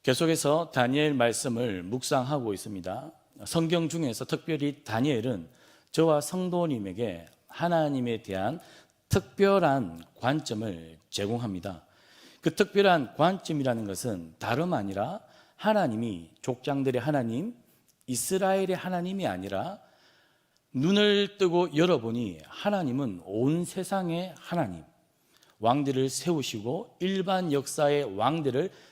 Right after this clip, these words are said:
폐하시는 분이 하나님이구나라는 관점을 제공합니다. 구약 성경을 한번 읽어보십시오. 이스라엘과 관련된 일,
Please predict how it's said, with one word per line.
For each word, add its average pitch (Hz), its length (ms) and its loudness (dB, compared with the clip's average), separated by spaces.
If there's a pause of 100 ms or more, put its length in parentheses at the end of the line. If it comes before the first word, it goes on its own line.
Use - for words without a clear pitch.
(240)
폐하시는 185 560 -2
분이 135 180 -2
하나님이구나라는 113 1200 -2 (360)
관점을 101 720 -4
제공합니다. 92 1200 -8 (560)
구약 156 240 4
성경을 202 300 0
한번 165 200 2
읽어보십시오. 143 720 -2 (1000)
이스라엘과 190 1040 4
관련된 139 680 2 (120)
일, 107 360 -4